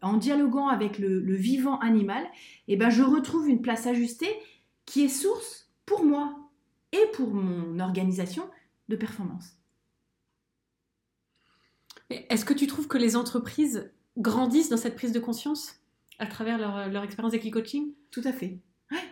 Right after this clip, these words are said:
Speaker 1: Ouais, ouais, il y a un changement, il y a un avant et un après.
Speaker 2: Très bien. Et bon, et si on parle de toi maintenant, on peut dire que t'as décidé de faire de ta passion ton métier. Est-ce que c'est ta manière de trouver du sens dans ta vie professionnelle ?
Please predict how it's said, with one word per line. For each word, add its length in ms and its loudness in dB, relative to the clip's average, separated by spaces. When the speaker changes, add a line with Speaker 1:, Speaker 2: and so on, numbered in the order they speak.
Speaker 1:
Ouais, 80 -2
ouais, 200 -2
il 60 -2
y 40 2
a 60 2
un 60 0
changement, 360 -6
il 80 0
y 20 2
a 60 2
un 80 4
avant 260 4
et 80 2
un 140 0
après. 340 -6
Speaker 2:
Très 200 -6
bien. 200 -2
Et 40 -2
bon, 180 8
et 60 8
si 160 2
on 80 6
parle 180 4
de 100 6
toi 180 0
maintenant, 500 0
on 60 -8
peut 180 0
dire 280 6
que 80 0
t'as 200 0
décidé 640 0
de 100 2
faire 180 -2
de 60 0
ta 120 -8
passion 520 0
ton 140 0
métier. 640 4
Est-ce 180 -4
que 120 0
c'est 300 -2
ta 120 2
manière 480 4
de 640 4
trouver 240 0
du 100 2
sens 260 -2
dans 120 0
ta 100 0
vie 120 -4
professionnelle ? 640 -4